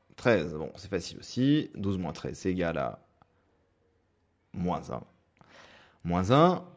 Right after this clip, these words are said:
on se retrouve à une unité de zéro sur la gauche. Moins un, ensuite, si on fait, euh, bah, par exemple, huit moins cinq. Huit moins cinq, c'est égal à trois. Cinq moins huit, maintenant, on inverse.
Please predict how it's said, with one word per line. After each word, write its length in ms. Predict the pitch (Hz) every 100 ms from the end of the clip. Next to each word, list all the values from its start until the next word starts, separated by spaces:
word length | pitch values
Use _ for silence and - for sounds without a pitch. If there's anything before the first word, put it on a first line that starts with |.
| -
on 80 | 110
se 100 | 107
retrouve 180 | 92 95
à 80 | -
une 100 | 135
unité 300 | 139 123 117
de 60 | 92
zéro 280 | 98 98 95
sur 160 | -
la 120 | 73
gauche. 360 | 73 87 - - _ _ _ _
Moins 220 | 90 87
un, 60 | 139
ensuite, 460 | 175 147 - 107 -
si 120 | 104
on 80 | 95
fait, 380 | 101 113 120
euh, 520 | 113 98 95 92 92 90
bah, 160 | -
par 160 | - 71
exemple, 240 | 87 87
huit 160 | 113 98
moins 120 | 98
cinq. 500 | 90 95 117 143 - _ _ _ _ _ _ _ _ _ _ _ _ _
Huit 200 | 101 104
moins 140 | 95 90
cinq, 340 | - 95 87
c'est 160 | - 73
égal 420 | 82 82 80 71 - _ _ _ _ _ -
à 120 | -
trois. 640 | - 120 143 175 190 190 -
Cinq 260 | - 170
moins 140 | 156 147
huit, 240 | 135 113
maintenant, 260 | 98 92 95
on 60 |
inverse. 600 | 110 117 104 - - -